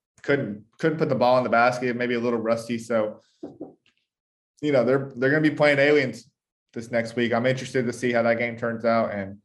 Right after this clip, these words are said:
critical game for Bivouac. Can't go down oh three in this league and hope to win five straight and hopefully, you know, get in the playoffs, especially not with the kind of talent we have this year.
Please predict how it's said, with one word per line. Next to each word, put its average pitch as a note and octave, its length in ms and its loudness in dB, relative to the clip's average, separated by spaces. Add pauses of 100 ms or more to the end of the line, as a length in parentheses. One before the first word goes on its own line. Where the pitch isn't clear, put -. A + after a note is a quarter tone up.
(440)
critical D#3 280 4
game D3+ 200 2
for D3+ 80 0
Bivouac. - 600 0
Can't C3 220 -4
go C3 80 0
down B2+ 200 2
oh B2 160 -2
three B2 180 -4
in A2+ 80 -8
this G#2 180 -12
league G#2+ 280 -4
and G#2 240 -6 (840)
hope A#2 180 0
to B2 60 0
win A#2 320 0
five A#2 260 4
straight A2+ 280 0
and G#2+ 80 -4
hopefully, A2 360 -4
you G2+ 120 -6
know, G2 120 -4
get A#2 160 -2
in A2+ 100 0
the G#2+ 80 -4
playoffs, G#2+ 480 -2
especially A2 360 -6
not G#2+ 160 -2
with G2+ 80 -6
the - 60 -12
kind G#2 180 -6
of - 80 -10
talent G2+ 240 -4
we G2+ 80 -14
have F#2 180 -6
this G#2 240 -8
year. F#2+ 160 -10